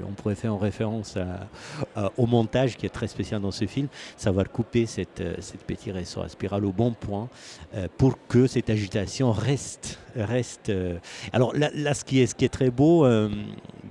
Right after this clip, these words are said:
dans cette image, dans cette idée, c'est que finalement, euh, ça, ça nous amène à un pro-, à, en question politique, euh, vraiment qui concerne la, la désobéissance, parce qu'on, on voit comment le mouvement ouvrier de cette époque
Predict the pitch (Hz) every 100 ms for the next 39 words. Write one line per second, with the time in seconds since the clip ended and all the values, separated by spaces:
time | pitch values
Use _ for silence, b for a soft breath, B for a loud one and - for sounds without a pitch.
0 | 98 107 120 117 - - 117 127 117 151
1 | 113 113 - 120 - 117 170 - - -
2 | 110 117 110 110 113 135 B B B B
3 | B - 113 104 101 98 95 92 92 -
4 | - - - 98 - 113 107 110 113 117
5 | 120 107 98 95 123 127 101 101 98 98
6 | - - 131 101 131 123 131 - 220 -
7 | 127 110 98 123 151 - - 104 110 101
8 | 98 - 98 92 92 92 98 - 208 -
9 | 104 - 107 120 110 104 127 160 - 131
10 | 143 117 107 95 107 101 95 107 113 92
11 | - 92 92 - 214 -